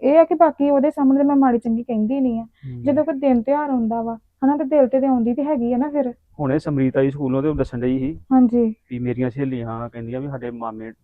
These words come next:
Speaker 2: ਵੀ ਦੀਵਾਲੀ ਦੇ ਪਟਾਕੇ ਕਿੰਨੇ ਲਿਆ ਕੇ ਆਏ।
Speaker 1: ਭਾਜੀ ਹੁਣ ਤੁਸੀਂ ਗੁਰੂਵਾਰ ਵਾਰ ਵੇਖ ਲਓ, ਉਹਦਾ ਮਾਮੂ ਆਇਆ ਸੀਗਾ,
Speaker 2: ਹੂੰ।
Speaker 1: ਕਿੰਨਾ ਕੁਛ ਲੈ ਕੇ ਆਇਆ। ਲੱਗ ਸਮਰੀਤ ਨੂੰ ਤੇ ਹੁੰਦਾ ਹੀ ਨਾ ਕਿ ਸਾਡਾ ਵੀ ਮਾਮਾ ਆਵੇ ਜਾਂ ਮਾਮੀ ਆਵੇ।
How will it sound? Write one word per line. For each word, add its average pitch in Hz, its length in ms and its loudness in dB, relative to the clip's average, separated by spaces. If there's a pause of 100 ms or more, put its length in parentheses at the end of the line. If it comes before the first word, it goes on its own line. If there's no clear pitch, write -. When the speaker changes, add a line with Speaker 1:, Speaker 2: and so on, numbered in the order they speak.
(140)
Speaker 2:
ਵੀ 123 60 -14
ਦੀਵਾਲੀ 117 280 -6
ਦੇ 123 60 -10
ਪਟਾਕੇ 123 300 -6
ਕਿੰਨੇ 120 260 -10
ਲਿਆ 139 140 -4
ਕੇ 110 140 -6
ਆਏ। 107 160 -12 (640)
Speaker 1:
ਭਾਜੀ 269 240 4
ਹੁਣ 311 200 -2
ਤੁਸੀਂ 285 160 0
ਗੁਰੂਵਾਰ 233 360 4
ਵਾਰ 226 160 2
ਵੇਖ 226 280 -2
ਲਓ, 208 120 -4 (100)
ਉਹਦਾ 254 180 -2
ਮਾਮੂ 247 360 0
ਆਇਆ 220 200 2
ਸੀਗਾ, 220 240 -2
Speaker 2:
ਹੂੰ। 208 180 -8
Speaker 1:
ਕਿੰਨਾ 262 240 2
ਕੁਛ 269 200 0
ਲੈ 294 120 -2
ਕੇ 277 160 -6
ਆਇਆ। 214 260 -2 (300)
ਲੱਗ 262 140 4
ਸਮਰੀਤ 262 400 0
ਨੂੰ 233 160 -4
ਤੇ 294 100 -2
ਹੁੰਦਾ 277 280 0
ਹੀ 220 100 -4
ਨਾ 247 120 -2
ਕਿ 262 80 -8
ਸਾਡਾ 262 260 -4
ਵੀ 240 100 -4
ਮਾਮਾ 226 380 -4
ਆਵੇ 226 200 -4
ਜਾਂ 277 120 -10
ਮਾਮੀ 226 400 -6
ਆਵੇ। 214 260 -8